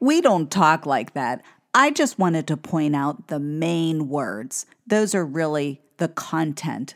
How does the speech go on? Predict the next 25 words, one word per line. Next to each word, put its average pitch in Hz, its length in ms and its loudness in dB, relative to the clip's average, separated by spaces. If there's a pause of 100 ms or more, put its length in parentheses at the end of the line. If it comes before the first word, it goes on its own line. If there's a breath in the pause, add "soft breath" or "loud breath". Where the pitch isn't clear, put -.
the 185 300 -2
meaning. 185 800 0 (260 soft breath)
And 208 200 0 (280)
m-, 208 120 0 (100)
almost 254 580 4 (200)
all 247 280 6
of 190 140 0
the 175 100 0
words 156 380 0
in 160 140 -2
that 151 240 -2
sentence 190 560 -2
were 202 260 2
main 220 520 4
words. 214 580 2 (280 loud breath)
The 196 200 -2
only 254 320 4
ones 180 400 0
that 151 180 -2
were 160 160 -2
small, 143 600 0
that 170 200 0
I 175 120 2
tried 196 480 0
to 156 260 -2